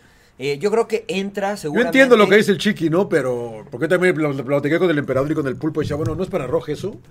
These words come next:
Speaker 1: Yo creo que sí.
Speaker 2: Yo no sé qué diga el reglamento, güey.
Speaker 1: No, obviamente no dice, "Si enseñas las nalgas te vas expulsado", ¿no?
Speaker 2: <laughs> Porque lo de la
Speaker 1: Literalmente.
Speaker 2: playera está especificado,
Speaker 1: Sí.
Speaker 2: pero no lo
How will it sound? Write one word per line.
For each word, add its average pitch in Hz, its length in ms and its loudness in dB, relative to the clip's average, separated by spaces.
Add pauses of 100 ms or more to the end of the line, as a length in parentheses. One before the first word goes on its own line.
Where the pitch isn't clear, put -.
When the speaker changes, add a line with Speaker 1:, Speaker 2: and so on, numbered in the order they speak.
(100)
Speaker 1:
Yo 160 100 -10
creo 233 140 -10
que 113 120 -16
sí. 120 240 -16
Speaker 2:
Yo 160 80 -2
no 180 80 0
sé 170 80 0
qué 165 120 0
diga 151 140 2
el 120 40 -4
reglamento, 127 520 -6
güey. - 120 -18 (300)
Speaker 1:
No, 233 120 -2 (100)
obviamente 175 440 -2
no 156 100 -6
dice, 143 180 -10
"Si 127 100 -10
enseñas 151 340 -8
las 123 140 -8
nalgas 147 340 -8
te 120 80 -8
vas 120 180 -6
expulsado", 156 520 -2
¿no? 156 100 2
Speaker 2:
<laughs> - 0 -
Porque 143 140 -2
lo 160 40 6
de 165 100 4
la - 0 - (180)
Speaker 1:
Literalmente. 175 240 8
Speaker 2:
playera 208 340 10
está 202 540 8
especificado, 151 680 0
Speaker 1:
Sí. 143 120 -2
Speaker 2:
pero 131 200 0
no 165 160 2
lo 156 120 2